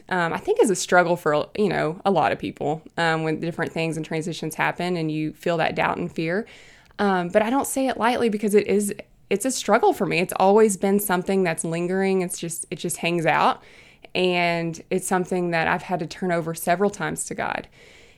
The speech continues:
And, and I know I will continue to do so. But with every time, I just feel so much growth, and I can see him so well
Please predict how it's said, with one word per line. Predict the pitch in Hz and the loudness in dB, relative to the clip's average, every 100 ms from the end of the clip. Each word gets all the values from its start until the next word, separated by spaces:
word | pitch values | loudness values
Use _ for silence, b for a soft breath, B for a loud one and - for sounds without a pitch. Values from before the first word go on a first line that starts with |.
| B - | B 0
And, | 185 185 175 - | 2 4 0 2
and | 185 | 4
I | 170 | 6
know | 165 | 6
I | 156 | 4
will | 156 | 2
continue | 196 180 156 151 147 | -2 -2 -2 -2 -2
to | 165 | -2
do | |
so. | 208 156 - - | -4 -6 -8 -8
But | 202 202 | -2 0
with | 202 - | 2 2
every | 208 240 240 | 0 0 -2
time, | - - 202 175 175 - | -4 -4 0 0 0 -4
I | 170 | -4
just | 175 - | -4 -2
feel | 180 | -2
so | - 190 | 0 -4
much | 160 - | -6 -6
growth, | 160 160 185 196 - | 0 2 2 -4 -6
and | 190 | -6
I | 175 | -6
can | 175 | -8
see | - - 185 185 | -6 -2 -2 -2
him | 190 175 | -4 -4
so | 160 - 170 175 175 175 170 - | -4 -2 0 0 0 -2 -6 -4
well | 165 160 - 160 | 0 2 0 -2